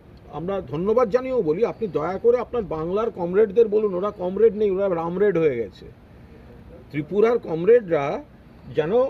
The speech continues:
দয়া করে এটা মনে রাখেন যে বাংলায় সিপিএমটা বিজেপির বি টিম হয়ে গেছে। সিপিএমের ভোটটা কমছে, সেই ভোটটা যাচ্ছে বিজেপিতে, তৃণমূলের ভোট কমছে না।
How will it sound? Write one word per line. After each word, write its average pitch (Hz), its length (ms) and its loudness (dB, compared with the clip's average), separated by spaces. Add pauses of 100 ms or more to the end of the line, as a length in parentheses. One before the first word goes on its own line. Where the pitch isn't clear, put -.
(540)
দয়া 143 260 -2
করে 233 220 4
এটা 233 140 2
মনে 185 240 -2
রাখেন 185 400 -2
যে 165 120 -4
বাংলায় 165 640 0 (460)
সিপিএমটা 214 500 -2
বিজেপির 190 460 -2
বি 175 200 -4
টিম 226 220 -4
হয়ে 180 200 0
গেছে। 117 320 -6 (340)
সিপিএমের 214 500 -2
ভোটটা 156 400 -4
কমছে, 196 380 -6
সেই 196 200 -6
ভোটটা 156 380 -6
যাচ্ছে 202 280 -4
বিজেপিতে, 190 520 0
তৃণমূলের 190 520 -2
ভোট 190 260 -2
কমছে 202 340 -2
না। 101 140 -10